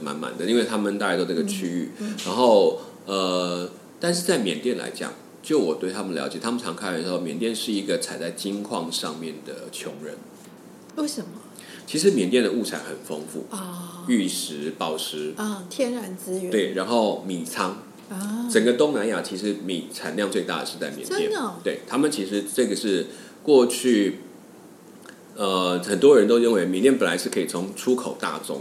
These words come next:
Speaker 2: 是。
Speaker 1: 但是到现在会弄成现在，大家都很难想象，因为缅甸实在太多的丰富。
Speaker 2: 是政治情绪。
Speaker 1: 政治的状况也是原因，
Speaker 2: 对。
Speaker 1: 就是他们其实有点刻意的让百姓活在这种
Speaker 2: 哦。
Speaker 1: 比较封闭的状态，这样他才能够掌控那些，那些经济资源。
Speaker 2: 嗯。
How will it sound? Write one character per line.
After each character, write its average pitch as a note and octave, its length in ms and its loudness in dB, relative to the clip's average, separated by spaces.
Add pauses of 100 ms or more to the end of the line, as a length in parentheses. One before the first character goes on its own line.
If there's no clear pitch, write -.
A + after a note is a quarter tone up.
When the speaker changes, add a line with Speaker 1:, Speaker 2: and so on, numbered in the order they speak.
Speaker 2:
是。 - 120 -14
Speaker 1:
但 A2 120 2
是 A#2 100 0
到 A2+ 140 4
现 G#2+ 240 2
在 G2+ 80 0
会 G2+ 140 -4
弄 F#2 160 -2
成 D#2 100 -8
现 F#2+ 160 -2
在， - 80 -8
大 F#2+ 100 -8
家 G#2 40 -4
都 G2+ 80 -4
很 F2+ 140 -6
难 C#2 160 -6
想 - 160 -8 (120)
象， - 180 -10
因 A#2+ 100 2
为 B2 180 4 (300)
缅 F#2+ 100 2
甸 C3 120 8
实 A#2+ 80 2
在 A2+ 100 6
太 G#2 240 2
多 G2 120 4
的 G2 100 4 (100)
丰 F#2 120 0
富。 - 160 -4
Speaker 2:
是 - 0 -
政 - 60 -2
治 - 100 -4
情 - 160 -10 (120)
绪。 - 260 -14
Speaker 1:
政 D3 220 8
治 C3 100 2
的 G#2+ 100 6
状 G2 240 0
况 G#2 140 -2
也 D2+ 100 -2
是 F#2+ 140 -6
原 F2 260 -2
因， E2 160 -6
Speaker 2:
对。 F#2 40 -8
Speaker 1:
就 A2+ 80 -2
是 A#2+ 80 -2
他 B2 120 -4
们 C3 140 2
其 G2+ 140 -4
实 F#2 120 -6
有 F#2+ 120 2
点 D#2 180 -2
刻 A#2 220 0
意 G2 80 0
的 F2+ 120 -2
让 F#2+ 300 -2 (100)
百 - 140 -10
姓 G2 240 -6 (180)
活 E2 120 -4
在 F2 180 -2
这 G2 100 -6
种 C2+ 180 -8 (120)
Speaker 2:
哦。 - 260 -10
Speaker 1:
比 - 60 -4
较 A2 160 2
封 A2 300 4
闭 A2+ 120 2
的 D#2+ 140 -2
状 E2 260 -4
态， E2+ 300 -8 (180)
这 C3 120 0
样 A2 80 0
他 A#2 80 -2
才 F#2 100 -4
能 F2 100 -6
够 F#2 120 -2
掌 D2+ 260 -8
控 F2 180 -8
那 F2 80 -6
些， E2+ 220 -4 (100)
那 F#2 140 -8
些 F2+ 240 -4
经 F2+ 180 -6
济 F2+ 140 -2
资 - 200 -6
源。 C#4+ 220 0 (400)
Speaker 2:
嗯。 G#3+ 120 -4